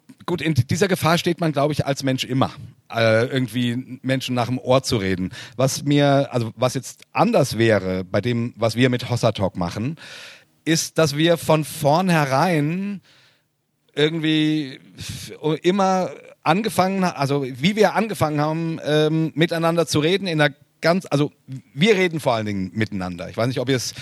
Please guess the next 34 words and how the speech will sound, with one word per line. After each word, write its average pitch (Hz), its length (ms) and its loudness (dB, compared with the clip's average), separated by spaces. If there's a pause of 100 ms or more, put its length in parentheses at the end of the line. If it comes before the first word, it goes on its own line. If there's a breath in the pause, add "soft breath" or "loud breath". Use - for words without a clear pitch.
gemerkt 139 260 2
habt. 95 100 0
Ab 131 140 -2
und 147 100 0
zu, 147 240 -2
äh, 123 300 -6 (100)
immer, 147 200 -2
drehen 160 360 2
wir 202 80 4
euch, 190 100 2 (140)
drehen 151 760 -2
wir 185 60 4
uns - 260 -2 (160)
zu - 120 4
euch 240 340 4 (200 loud breath)
und 160 120 -4
dann 175 180 2
sprechen 180 300 0
wir 170 160 0
euch 180 260 0
an. 151 100 0
Aber 151 220 2
im 156 120 -8
Großen 196 220 0
und 196 40 0
Ganzen 175 240 -6
reden 170 320 0
wir 190 120 4
miteinander. 101 420 -2
Und 110 140 0
da 143 100 6
ist 165 180 2
eine 165 160 6 (440 loud breath)
große 185 420 2